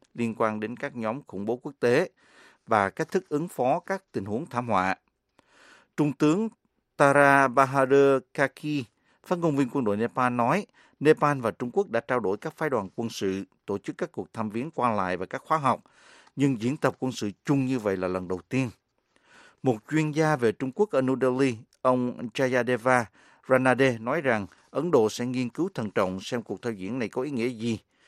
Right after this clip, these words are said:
Ông nói liệu đây có phải là khởi sự của một xu hướng mở rộng quan hệ quân sự hay chỉ là một cuộc thao dượt rồi thôi. Nepal gạt bỏ những lo ngại đó sang một bên và nói rằng đây chỉ là một cuộc thao diễn nhỏ và không mang theo một ý đồ chiến lược gì cả.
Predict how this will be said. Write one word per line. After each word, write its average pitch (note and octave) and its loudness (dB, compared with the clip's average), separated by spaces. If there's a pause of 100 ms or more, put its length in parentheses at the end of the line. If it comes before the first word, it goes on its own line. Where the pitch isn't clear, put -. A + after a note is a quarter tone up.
(240)
Ông C3+ 0
nói D3 2
liệu B2 0
đây C#3 4
có F#3 -2
phải A2+ -2
là C3 2
khởi B2+ -2
sự G#2 -4
của G#2+ 2
một C3+ -2
xu C#3 -2
hướng C#3+ -2
mở C3+ 4
rộng G#2 -2
quan B2 0
hệ A2 -2 (100)
quân B2 -6
sự F#2 -6
hay A#2 -6
chỉ A#2 -8
là G2+ 0
một F#2+ -8
cuộc G#2 -6 (140)
thao A#2 -6
dượt G#2 -4
rồi F#2+ -6
thôi. A#2+ 2 (1040)
Nepal D#3+ 4
gạt B2 2 (100)
bỏ G#2 0
những D#3+ -2
lo D3+ 2
ngại G#2 0
đó A#2 2
sang C3+ -4
một G2+ -4
bên B2+ 2
và G#2+ -2
nói A#2 0
rằng G#2+ 0
đây A#2+ 2
chỉ A#2+ -6
là A#2+ 0
một G2+ -6
cuộc - -18
thao A#2 -4
diễn A2 -8
nhỏ G#2 -2
và B2 -2
không A#2 -6
mang A2+ -4
theo A#2 -4
một G#2 -8 (100)
ý C#3 -6
đồ G#2+ 0
chiến C#3 -8
lược F#2 -6
gì F#2+ -8
cả. G#2+ -4